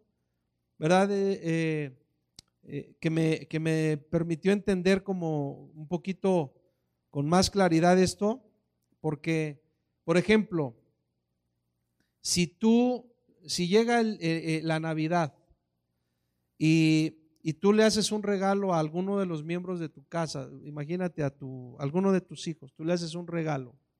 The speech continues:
¿cuál es el efecto que le produces cuando le regalas?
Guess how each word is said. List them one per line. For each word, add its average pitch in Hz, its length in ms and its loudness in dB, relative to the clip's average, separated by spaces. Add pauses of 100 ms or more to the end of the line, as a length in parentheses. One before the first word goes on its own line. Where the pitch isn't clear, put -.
(760)
¿cuál 208 200 4
es 240 160 2
el 214 120 0
efecto 214 640 -2
que 175 100 -6
le 160 120 -4
produces 170 760 -6 (320)
cuando 156 300 -2
le 151 140 -2
regalas? 175 720 -2